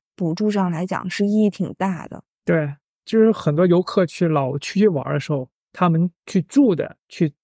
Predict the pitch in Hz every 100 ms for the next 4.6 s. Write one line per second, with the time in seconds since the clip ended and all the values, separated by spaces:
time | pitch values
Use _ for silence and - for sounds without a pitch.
0 | _ _ - 254 254 180 - _ 190 175
1 | 165 156 147 151 - 160 180 147 - 147
2 | 147 143 143 143 165 139 139 - 147 -
3 | 156 135 143 - 170 143 - - 185 180
4 | 156 143 165 - 175